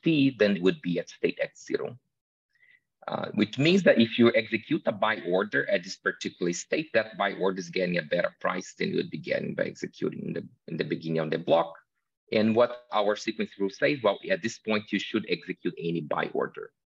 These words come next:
So the sequencer can only execute buy orders at this point. Uh, otherwise, uh, you should execute a sell order. Uh, and sell orders would actually get, be getting a, a better,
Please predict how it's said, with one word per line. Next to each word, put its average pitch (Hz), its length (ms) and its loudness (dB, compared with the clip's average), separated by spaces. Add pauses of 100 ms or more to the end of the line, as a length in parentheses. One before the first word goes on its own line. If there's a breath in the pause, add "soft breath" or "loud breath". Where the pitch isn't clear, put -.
(340)
So - 220 -4
the 90 120 0
sequencer - 720 2
can 98 160 2
only 92 280 4
execute - 520 -4
buy - 280 2
orders - 380 0
at - 180 0
this - 160 -6
point. - 340 -4 (1160 soft breath)
Uh, 95 160 2 (120)
otherwise, 135 920 6 (100)
uh, 107 240 0 (160)
you 98 140 2
should 107 340 0
execute 87 540 -2
a 87 80 -4 (100)
sell 82 220 0
order. - 320 -12 (360)
Uh, 85 220 -6
and 82 180 -6
sell 95 200 0
orders 104 400 2
would 92 120 0
actually 87 320 -4
get, 85 240 -2
be 85 60 -4
getting 82 340 -4
a, - 280 -4
a 80 60 -8
better, 80 420 0